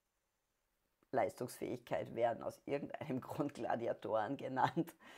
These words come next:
Äh, es entzieht sich da meiner, meinem Verständnis, was die da drin verloren haben in so einer Dokumentation.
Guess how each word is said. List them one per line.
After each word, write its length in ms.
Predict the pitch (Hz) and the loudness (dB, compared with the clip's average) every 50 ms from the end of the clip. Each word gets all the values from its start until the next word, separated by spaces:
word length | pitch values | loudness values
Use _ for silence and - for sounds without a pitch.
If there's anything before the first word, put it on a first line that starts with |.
| - - - - - _ | -16 -16 -16 -18 -4 _
Äh, 280 | - 117 123 123 - - | 4 6 6 6 6 4
es 160 | - - - | 2 0 2
entzieht 340 | 110 127 127 - 120 120 - | -2 -4 -4 -4 -6 -6 -2
sich 320 | - 117 117 117 117 - - - - | -2 -2 -4 -4 -6 -14 -18 -6 -2
da 120 | - 98 104 | 0 0 0
meiner, 460 | 107 95 104 107 110 104 - 76 - - - _ _ _ | 0 -2 -2 -2 -2 -2 -4 -4 -6 -10 -16 _ _ _
meinem 260 | - 87 87 101 98 - | -2 -2 0 0 0 -2
Verständnis, 640 | - 117 - - - 104 113 - 117 110 - - | -4 -4 -4 -2 -4 -4 -2 -2 -4 -6 0 0
was 200 | - 117 - - | 0 0 0 -2
die 120 | - 117 | -6 -2
da 120 | 107 95 110 | 0 0 -2
drin 240 | - - 113 110 113 | 0 -2 -4 -6 -2
verloren 440 | - 110 107 107 95 85 - 143 | -2 -2 2 4 4 2 2 0
haben 120 | 135 - - | -4 -6 -6
in 100 | 52 101 | -6 -6
so 80 | - | -6
einer 200 | - - 92 85 | -6 -6 -6 -6
Dokumentation. 840 | - - 98 - - 113 107 110 101 - - - - 165 170 185 208 | -8 -8 -8 -6 -6 -4 -4 -4 -4 -6 -8 0 4 6 6 6 6